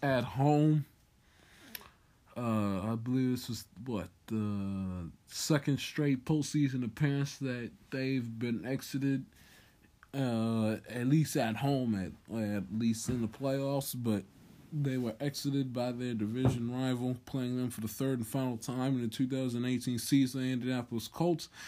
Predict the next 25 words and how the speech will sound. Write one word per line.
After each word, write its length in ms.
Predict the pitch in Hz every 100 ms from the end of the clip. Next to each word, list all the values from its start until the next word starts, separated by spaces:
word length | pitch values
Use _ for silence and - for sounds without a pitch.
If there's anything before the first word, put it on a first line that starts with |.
| - - -
Andrew 260 | 139 143 131
Luck 340 | 147 160 151 -
didn't 380 | 135 139 139
have 260 | 127 135 127
a 40 |
bad 280 | 120 127 117
game, 440 | 123 143 147 143 135
was 220 | 123 123
nineteen 400 | 131 135 - 135
for 100 | 117
thirty-two 540 | - 135 131 120 135
with 160 | 120 -
two 120 | 131
hundred 280 | 127 123 117
twenty-two 320 | 135 123 113
passing 400 | - 135 131 135
yards, 140 | 127
two 160 | - 127
touchdowns, 600 | - 127 - 123 123 120
and 120 | 110 - - - - - - -
two 120 | 151
interceptions, 680 | 143 131 - 143 131 147 139
while 180 | 120
Marlon 580 | 113 127 131 139 131 110
Mack 440 | 104 139 135 -